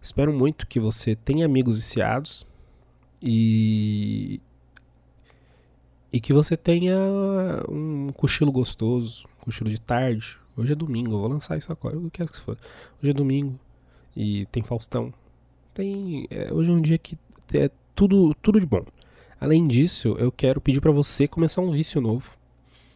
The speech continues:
Eu não sei se você se libertou de um, mas vício é um negócio que sempre tem que ter. Se você é uma pessoa propensa a isso. Então, se você, é, parou de fumar,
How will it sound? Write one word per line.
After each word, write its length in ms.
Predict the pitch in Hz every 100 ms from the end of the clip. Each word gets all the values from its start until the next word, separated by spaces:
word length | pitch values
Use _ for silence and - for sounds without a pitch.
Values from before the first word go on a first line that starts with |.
| -
Eu 80 | 127
não 100 | 123
sei 180 | -
se 100 | 123
você 240 | 123 120 -
se 120 | -
libertou 380 | 117 117 120 120
de 120 | 117
um, 140 | 123
mas 440 | 156 147 143 135 -
vício 480 | 131 120 175 - 180
é 20 |
um 60 | 170
negócio 300 | 160 156 -
que 80 |
sempre 220 | - 170 -
tem 120 | 165
que 60 |
ter. 280 | - - - - - _ _ _
Se 120 | - -
você 240 | 120 -
é 40 |
uma 60 | 131
pessoa 280 | 127 120 123
propensa 500 | - 127 123 127 110
a 40 |
isso. 220 | 107 - - - - - _
Então, 320 | - 139 139
se 140 | 123 135
você, 640 | 139 - 135 131 127 117 110 _ _ _ _ _ _ _ _ -
é, 280 | 120 117 110
parou 240 | 127 120
de 80 | -
fumar, 420 | 117 127 139 -